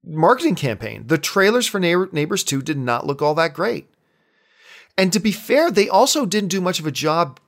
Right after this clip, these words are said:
distinguishing Neighbors one from Neighbors two. They kinda look like the same movie.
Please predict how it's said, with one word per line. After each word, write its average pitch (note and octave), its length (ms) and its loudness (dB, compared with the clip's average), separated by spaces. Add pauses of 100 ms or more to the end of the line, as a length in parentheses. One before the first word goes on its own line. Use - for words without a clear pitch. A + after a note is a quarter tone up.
(180)
distinguishing G#3+ 800 0
Neighbors B2+ 360 -2
one A2+ 260 -4
from B2+ 200 -8
Neighbors A2+ 320 -2
two. - 180 -8
They G#3 200 0
kinda E4+ 480 0
look G#3+ 260 0
like G3 200 0
the - 80 -6
same F3+ 340 -4
movie. D3 540 -6